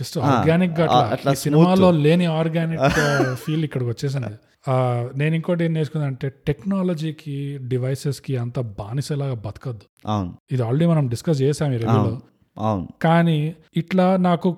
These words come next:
Speaker 1: కొన్-, నేను కొంతమందిలో గమనిస్తా తెలుసా, బ్రో,
Speaker 2: మ్మ్.
Speaker 1: ఇంట్లో ఉంటారు,
Speaker 2: మ్మ్.
Speaker 1: ఏదో రెండో రూమో మూడో రూమ్ లో ఉంటారు,
Speaker 2: మ్మ్.
Speaker 1: బెల్ మోగుతది.
Speaker 2: మ్మ్. కానీ కదలను కూడా కదలను.
Speaker 1: రెండో బెల్ మోగే ముందే
Speaker 2: మ్మ్.
Speaker 1: ఆ తలుపు తెరవాలి అన్నట్టు ఇట్లా పరిగెత్తారు
Speaker 2: అవును,
Speaker 1: చూడు,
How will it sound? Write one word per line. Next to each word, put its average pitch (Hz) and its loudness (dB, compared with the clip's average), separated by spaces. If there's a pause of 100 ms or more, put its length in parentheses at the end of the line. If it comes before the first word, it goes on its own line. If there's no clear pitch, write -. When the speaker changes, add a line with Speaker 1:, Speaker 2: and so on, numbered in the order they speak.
Speaker 1:
కొన్-, 180 0
నేను 170 4
కొంతమందిలో 175 0
గమనిస్తా 156 -2
తెలుసా, 113 -4
బ్రో, 107 -8
Speaker 2:
మ్మ్. 107 -8 (180)
Speaker 1:
ఇంట్లో 151 4
ఉంటారు, 151 2
Speaker 2:
మ్మ్. - -8
Speaker 1:
ఏదో 151 4 (180)
రెండో 143 -2
రూమో 139 -2
మూడో 131 2
రూమ్ 131 0
లో 120 -2
ఉంటారు, 110 -8
Speaker 2:
మ్మ్. 92 -10 (180)
Speaker 1:
బెల్ 127 0
మోగుతది. 123 -2 (160)
Speaker 2:
మ్మ్. 101 -8
కానీ 135 -2
కదలను 117 -2
కూడా 117 -2
కదలను. 98 -2
Speaker 1:
రెండో 170 2
బెల్ 165 4
మోగే 143 2
ముందే 139 2 (140)
Speaker 2:
మ్మ్. 110 -4
Speaker 1:
ఆ 127 0
తలుపు 127 -4
తెరవాలి 147 0
అన్నట్టు 127 -4
ఇట్లా 131 -4
పరిగెత్తారు 120 -2
Speaker 2:
అవును, 110 0
Speaker 1:
చూడు, 127 -2